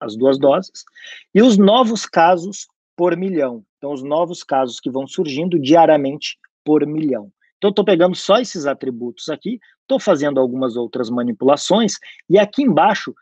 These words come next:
eu tô pegando só os dados de Israel. Por que que eu peguei Israel? Porque Israel é um país que vem aplicando, é, continuamente a vacina, já há algum tempo,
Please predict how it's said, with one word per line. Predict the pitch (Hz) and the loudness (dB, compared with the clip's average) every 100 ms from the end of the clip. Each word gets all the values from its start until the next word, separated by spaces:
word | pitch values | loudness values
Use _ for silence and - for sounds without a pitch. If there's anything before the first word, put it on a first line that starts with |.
| _ - | _ -12
eu | 156 | -4
tô | 196 | -2
pegando | 202 170 190 | -2 -2 -2
só | 180 - 220 | -4 -4 -4
os | 170 | -2
dados | 170 175 160 156 | -2 -2 -4 -8
de | 151 | -8
Israel. | 160 151 180 156 120 110 _ _ _ _ | -8 -6 -4 -4 -6 -12 _ _ _ _
Por | - 202 | -6 -2
que | 233 | 0
que | |
eu | 220 | 0
peguei | 208 180 | 2 2
Israel? | 165 131 139 165 | 2 0 -2 -2
Porque | 196 - | -4 -6
Israel | 175 - 175 156 160 | -8 -4 -4 -2 -4
é | |
um | 165 | -6
país | - 151 143 202 - _ _ _ | -2 0 0 -4 -12 _ _ _
que | 151 | -2
vem | 135 151 | 0 -2
aplicando, | 147 151 - 135 135 135 123 120 117 - - | -2 -4 -4 -6 -2 -4 -2 -4 -8 -10 -4
é, | 120 113 110 113 | -2 -2 -4 -2
continuamente | 156 165 160 139 131 120 | 0 0 2 2 2 2
a | 135 | 0
vacina, | 160 - 185 233 208 | 0 0 0 0 0
já | 123 | 2
há | 135 | 4
algum | 131 127 156 | 4 4 -2
tempo, | - 170 202 | 0 0 0